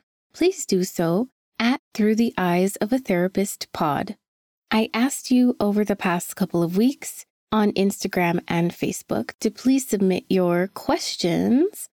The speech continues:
to me about mental health, therapy, and counseling. And many of you were able to do that over D M or comments, and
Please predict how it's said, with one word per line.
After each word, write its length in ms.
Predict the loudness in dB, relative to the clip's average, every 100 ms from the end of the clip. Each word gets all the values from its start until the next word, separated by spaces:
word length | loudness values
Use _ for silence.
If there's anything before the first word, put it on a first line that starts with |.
| -10
to 260 | -2 2 4
me 360 | 4 4 2 0
about 420 | 0 0 0 0
mental 340 | 0 0 -4
health, 600 | -4 2 2 2 0 -10 _
therapy, 760 | _ 0 2 2 2 4 4 2
and 220 | 0 0
counseling. 680 | 0 -2 -2 -2 -2 -2 -2 -6 _ _ -8
And 400 | 0 2 4 2
many 360 | 2 4 4 4
of 100 | 4
you 340 | 4 4 4
were 220 | 2 0 0
able 320 | 0 2 0
to 160 | 0 0
do 160 | 2
that 260 | 2 0 -4 _ -2
over 380 | 0 2 2 2
D 300 | 0 0 2
M 480 | 2 4 4 4 2
or 160 | 0 -4
comments, 800 | -2 0 2 2 0 -2 -8 -20 _ _ _ -6
and 520 | 0 2 2 2 0